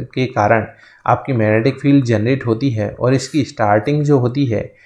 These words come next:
ऐसे मोटर वर्क करती है इंडक्शन मोटर के, स्टार्टिंग कंडीशन की बात कर रहा हूँ मैं। और जैसे ही आपका ये जो क्रोम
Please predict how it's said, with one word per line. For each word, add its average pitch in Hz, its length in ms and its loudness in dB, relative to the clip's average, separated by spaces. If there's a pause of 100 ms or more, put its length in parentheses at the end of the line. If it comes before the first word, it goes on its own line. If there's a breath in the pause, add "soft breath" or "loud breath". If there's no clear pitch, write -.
(260 soft breath)
ऐसे 120 320 2
मोटर 113 340 4
वर्क 123 380 0
करती 131 300 -2
है 151 300 -4
इंडक्शन 113 500 -2
मोटर 113 440 0
के, 110 300 -2
स्टार्टिंग 123 460 -2
कंडीशन 107 420 -4
की 104 120 -4
बात 107 260 -4
कर 110 80 -6
रहा 104 80 -6
हूँ 107 100 -4
मैं। 151 160 -6 (440 loud breath)
और 127 120 4
जैसे 110 360 4
ही 180 420 0
आपका 113 640 0
ये 139 300 2
जो 151 460 0 (300)
क्रोम 120 340 4